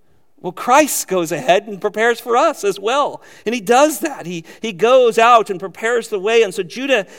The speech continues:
is becoming this clear leader in the family. And, he's, and, and Jacob now trusts him, and he's, he's going ahead of them. But notice when Joseph and Jacob finally meet. Notice in, in verse twenty-nine. This is a precious moment here.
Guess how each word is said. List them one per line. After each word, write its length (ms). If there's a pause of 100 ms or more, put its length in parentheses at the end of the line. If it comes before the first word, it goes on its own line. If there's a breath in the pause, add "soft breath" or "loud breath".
(140 loud breath)
is 160
becoming 500
this 160
clear 400
leader 260
in 80
the 100
family. 420
And, 100
he's, 160 (260 loud breath)
and, 220
and 160
Jacob 380
now 180
trusts 520
him, 200
and 80
he's, 160 (220 loud breath)
he's 200
going 320
ahead 300
of 200
them. 280 (260 loud breath)
But 140
notice 380
when 180
Joseph 640
and 160
Jacob 400
finally 400
meet. 200
Notice 320 (160)
in, 260 (320 loud breath)
in 200
verse 480 (340 soft breath)
twenty-nine. 800
This 200
is 100
a 60
precious 480
moment 400
here. 320